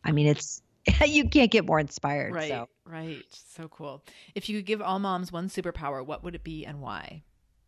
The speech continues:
Speaker 1: To be kinder to ourselves, especially in those moments we
Speaker 2: Yes.
Speaker 1: wanna really beat ourselves up. Yeah.
Speaker 2: Yes, yes, totally. I love it. Well, Robin, thank you so much for being here. This has been so fantastic, and I just really appreciate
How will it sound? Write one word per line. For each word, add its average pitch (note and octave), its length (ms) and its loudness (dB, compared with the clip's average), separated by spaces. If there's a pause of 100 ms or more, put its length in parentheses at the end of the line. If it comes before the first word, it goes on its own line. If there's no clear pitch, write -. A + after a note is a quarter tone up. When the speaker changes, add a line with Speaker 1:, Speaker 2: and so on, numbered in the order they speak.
(600)
Speaker 1:
To G#3+ 100 6
be G3 120 4
kinder D#3 340 4
to D#3 120 6
ourselves, D3+ 640 4 (600)
especially E3 340 2
in D#3 60 2
those D#3 180 2
moments D3+ 260 2
we D#3 80 4
Speaker 2:
Yes. C#3 60 2
Speaker 1:
wanna C#3+ 220 0
really D#3 340 6
beat D3 160 8
ourselves D3 420 6
up. C#3+ 180 6 (180)
Yeah. - 160 -2 (180)
Speaker 2:
Yes, - 300 -14
yes, D3 540 -8
totally. C3+ 580 -14 (100)
I C3+ 60 -16
love C#3 240 -14
it. - 260 -16 (340)
Well, F#3+ 100 -8
Robin, G#3 280 0
thank A3 180 -4
you A3+ 100 -8
so A#3 120 -4
much A3 160 -4
for G#3+ 100 -2
being F#3 200 -4
here. F#3 140 -2
This E3+ 120 -10
has E3+ 80 -16
been F3 180 -6
so F3+ 500 -2
fantastic, E3 720 -6
and D3+ 180 -10
I D3 300 -8
just - 240 -14
really D#3+ 180 -8
appreciate D3+ 480 -10